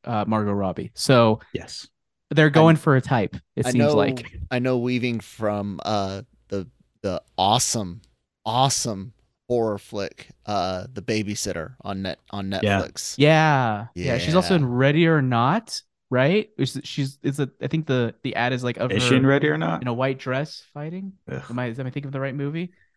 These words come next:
Speaker 1: Samara
Speaker 2: You know what I found out a couple of weeks ago?
Speaker 1: Weaving.
Speaker 2: That there was a sequel to The Babysitter. I did not know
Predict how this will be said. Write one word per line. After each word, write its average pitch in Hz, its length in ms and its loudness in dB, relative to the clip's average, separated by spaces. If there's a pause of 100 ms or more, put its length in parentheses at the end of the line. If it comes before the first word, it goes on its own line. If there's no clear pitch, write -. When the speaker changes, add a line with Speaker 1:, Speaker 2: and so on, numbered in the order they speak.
(100)
Speaker 1:
Samara 127 540 -8
Speaker 2:
You 214 40 8
know 285 60 10
what 302 100 6
I 269 60 8
found 233 260 4
out 226 100 6
a - 20 4
couple 214 260 4
of 151 60 6
weeks 160 180 2
ago? 208 240 0
Speaker 1:
Weaving. 202 80 -4
Speaker 2:
That 135 120 0
there 147 80 4
was 131 140 0
a 113 40 -6
sequel 107 340 -4
to 95 120 -8
The 82 60 -8
Babysitter. 73 480 -10
I 147 80 -2
did 156 120 0
not 135 200 2
know 98 540 -4